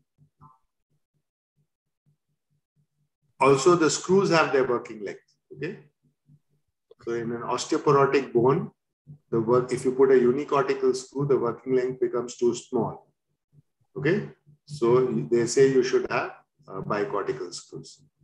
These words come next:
Uh, so the working length is a term which is used in different situations which don't always mean exactly the same thing. Okay?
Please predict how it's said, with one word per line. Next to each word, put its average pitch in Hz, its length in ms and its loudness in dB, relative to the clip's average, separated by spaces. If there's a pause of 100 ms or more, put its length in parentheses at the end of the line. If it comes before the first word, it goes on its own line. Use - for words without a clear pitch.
(460)
Uh, 101 200 -10
so 113 200 -4
the 110 120 0
working 120 360 0
length 165 340 2
is 135 280 0
a 123 460 2 (600)
term 156 400 4
which 143 220 0
is 131 320 0
used 156 380 0
in 135 160 -2
different 147 420 0
situations 131 760 0 (120)
which 127 340 -2 (840)
don't 147 220 4
always 131 500 4
mean 127 260 -2
exactly 113 460 -6
the 107 160 -10
same 95 220 -10 (100)
thing. 82 100 -20 (1000)
Okay? 127 120 -12